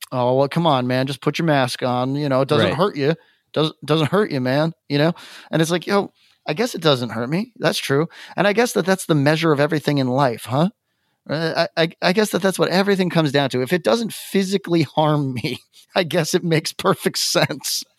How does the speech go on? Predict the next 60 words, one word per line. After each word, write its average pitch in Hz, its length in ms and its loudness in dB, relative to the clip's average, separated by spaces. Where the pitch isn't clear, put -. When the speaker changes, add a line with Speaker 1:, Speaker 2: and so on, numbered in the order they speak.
Speaker 1:
I 214 80 2
Speaker 2:
Yeah, - 80 0
Speaker 1:
guess 220 200 0
Speaker 2:
I 180 40 -8
Speaker 1:
it's 151 100 -8
not 180 100 2
Speaker 2:
can't 180 120 2
Speaker 1:
worth 156 140 2
Speaker 2:
say 135 60 0
that 131 40 2
it's 127 40 2
Speaker 1:
questioning. 143 200 -2
Speaker 2:
stupid. 113 320 -2
Speaker 1:
I 185 100 2
guess, 226 240 0
I 180 100 0
guess 254 180 0
a 226 40 4
viper 160 480 2
has 143 200 2
to 131 80 0
pop 135 280 0
out 139 160 4
of 127 100 0
everything 135 400 2
and 123 200 -2
bite 143 260 0
me. 127 160 -4
And 131 80 0
if 147 100 2
it 170 120 0
doesn't, 185 460 0
then 247 180 2
all 220 280 4
good. 143 440 0
No 160 220 2
questions 151 480 0
to 151 100 0
be 143 180 2
asked. 107 440 -4
You 160 120 0
know 147 80 4
what 147 40 4
I 151 40 2
mean? 165 120 2
No, 196 160 2
there's 196 360 2
no 226 100 -2
way 233 140 2
to 185 60 2
maximize 147 800 2
potential. 139 600 0
We 160 140 0
can 180 140 -4
only 185 320 2
say, 160 320 2
"Does 135 280 -2
it 127 100 -4
harm?" 160 420 0
No? 254 400 0